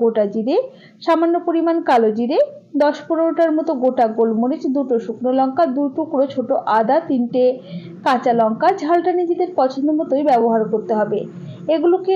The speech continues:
আমি শিলে বেটে নিচ্ছি, চাইলে মিক্সিতেও বেটে নিতে পারেন, তবে শিলে বেটে নিলে টেস্ট কিন্তু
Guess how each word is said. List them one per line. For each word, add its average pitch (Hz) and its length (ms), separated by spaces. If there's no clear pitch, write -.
আমি 269 220
শিলে 277 340
বেটে 233 280
নিচ্ছি, 226 320
চাইলে 240 300
মিক্সিতেও 233 540
বেটে 294 240
নিতে 285 240
পারেন, 233 280
তবে 262 220
শিলে 320 340
বেটে 302 260
নিলে 302 240
টেস্ট 254 280
কিন্তু 262 280